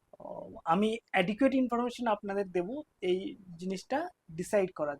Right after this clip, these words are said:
জন্য। প্রথমত হলো যে কিছু পানীয় আছে যেগুলোতে, যেগুলো শরীরের পক্ষে উপকারী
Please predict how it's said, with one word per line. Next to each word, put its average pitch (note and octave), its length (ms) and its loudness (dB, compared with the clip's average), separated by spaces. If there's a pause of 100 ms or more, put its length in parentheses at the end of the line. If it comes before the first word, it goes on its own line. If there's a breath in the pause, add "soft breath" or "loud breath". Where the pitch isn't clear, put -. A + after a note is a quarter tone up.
জন্য। C#3 120 -16 (920)
প্রথমত C4 420 6
হলো B3 260 4 (160)
যে A#3 260 -2 (800)
কিছু B3 240 2
পানীয় B3 380 4 (120)
আছে C#4 300 -4 (160)
যেগুলোতে, F#3+ 520 2 (1200)
যেগুলো F#3 280 4
শরীরের F#3+ 420 2
পক্ষে F#3+ 220 -6
উপকারী G3 480 0